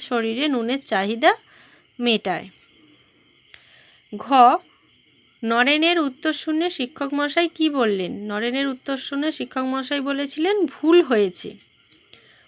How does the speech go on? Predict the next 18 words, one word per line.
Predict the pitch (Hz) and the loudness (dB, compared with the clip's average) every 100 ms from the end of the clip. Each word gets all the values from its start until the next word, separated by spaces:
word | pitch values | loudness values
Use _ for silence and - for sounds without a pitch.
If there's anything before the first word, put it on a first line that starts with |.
| - | -6
উঙ্গা | 277 285 269 302 | -2 2 4 4
মেঘের | 285 262 285 311 | 4 2 2 2
মুলুক | 302 302 311 | 2 2 0
বলতে | 302 311 285 320 | 0 -2 0 0
লেখক | 262 262 311 - | 0 0 0 -2
কোন | 269 269 277 | -4 0 0
জায়গার | 285 277 285 285 | 0 0 0 -2
কথা | 269 269 330 | -2 2 2
বলেছেন? | 285 247 226 - 208 | 2 0 -2 -4 -4
উত্তর | 220 - 240 | -6 -6 -2
হবে | 240 262 | -2 0
মেঘের | 311 247 214 247 262 | -2 -2 -2 0 0
মুলুক | 262 269 | -2 -4
বলতে | 254 269 269 262 302 | -4 -4 -4 -2 0
লেখক | 247 240 302 359 269 | 0 0 2 2 2
দার্জিলিংয়ের | 226 196 196 226 233 247 254 | 0 0 -2 -4 -2 -2 -2
কথা | - 254 320 | -2 -2 0
বলেছেন। | 285 226 208 - 185 | 0 -2 -4 -6 -12